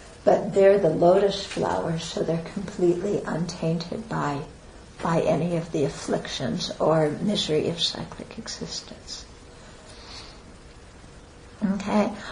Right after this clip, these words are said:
so they're carrying all embodied creatures, embodied beings. I think that's very telling, that expression,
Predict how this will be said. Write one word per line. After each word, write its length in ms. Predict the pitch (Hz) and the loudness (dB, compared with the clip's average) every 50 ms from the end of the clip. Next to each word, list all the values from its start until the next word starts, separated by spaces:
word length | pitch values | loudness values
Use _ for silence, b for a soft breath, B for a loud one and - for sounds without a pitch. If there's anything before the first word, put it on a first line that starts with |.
| B B | B B
so 220 | - - 262 247 | 4 8 10 12
they're 240 | 254 247 247 247 - | 12 12 10 8 4
carrying 480 | - - 262 240 233 233 247 247 233 | 0 2 6 8 8 8 8 6 6
all 320 | - - 180 208 208 220 220 | 4 4 4 6 6 6 6
embodied 800 | 226 214 202 185 - 185 190 190 185 226 233 226 220 220 - - | 6 6 4 2 2 2 2 2 4 4 4 4 2 -2 -6 -8
creatures, 800 | - - - 202 202 202 - - - 254 254 240 247 247 - - | -8 -6 -4 -4 -4 -4 -6 0 4 6 6 6 4 2 -2 -2
embodied 640 | 190 190 185 190 196 185 190 185 196 190 180 165 170 | -4 -4 0 0 0 2 2 0 0 -2 -2 -4 -2
beings. 800 | 220 208 180 185 185 196 214 233 254 247 269 - - - - - - - B B B B B B B B B B B B B B B B B B | 0 0 0 2 2 4 6 6 6 4 2 0 -4 -6 -10 -14 -18 -20 B B B B B B B B B B B B B B B B B B
I 100 | - 277 | 2 2
think 300 | 285 - - 453 523 - | 4 6 4 4 4 6
that's 300 | 494 466 349 - - - | 8 8 8 6 4 0
very 260 | - 302 302 311 311 285 | 2 4 4 4 4 2
telling, 560 | 302 - - - - 294 262 240 208 175 165 | 0 -4 -6 -2 0 2 4 4 4 2 2
that 180 | 196 202 202 | 0 0 0
expression, 840 | 214 214 214 - - - - - 240 220 233 233 - - - 151 - | -2 -4 -4 -4 -6 -6 -2 2 2 4 4 2 0 -4 -4 -6 -6